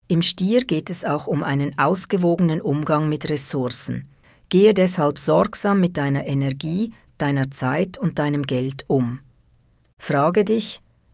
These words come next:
was kostet mich wie viel? Lohnt es sich? Wo verbrauche ich zu viele Ressourcen und habe wenig Reserven? Stelle dir diese Fragen in Bezug auf deine Arbeitssituation,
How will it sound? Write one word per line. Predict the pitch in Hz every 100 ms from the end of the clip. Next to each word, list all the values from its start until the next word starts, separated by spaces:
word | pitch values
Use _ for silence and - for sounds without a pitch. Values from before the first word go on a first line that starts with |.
| _
was | 165 196 -
kostet | - 151 - 156 139
mich | 147 139 -
wie | 135
viel? | - 151 170 214 - _ _ _ _ _ _ -
Lohnt | 151 160 190
es | 196 180 -
sich? | 202 214 - _ _ _ _ _
Wo | 156 190
verbrauche | 208 196 151 139 139
ich | - -
zu | -
viele | 156 160 147 147
Ressourcen | 143 - 143 143 170 - 175
und | 151
habe | 139 143 151 131
wenig | 139 151 151
Reserven? | 151 - 120 120 135 202 226 - _ _ _ _ _ _
Stelle | - - 196 233
dir | 220 190
diese | 175 151
Fragen | 160 143 139 160 180
in | 147
Bezug | 143 139 - 180 190
auf | 156 147
deine | - 135 139
Arbeitssituation, | - 156 185 180 180 190 180 190 180 180 175 170 180 190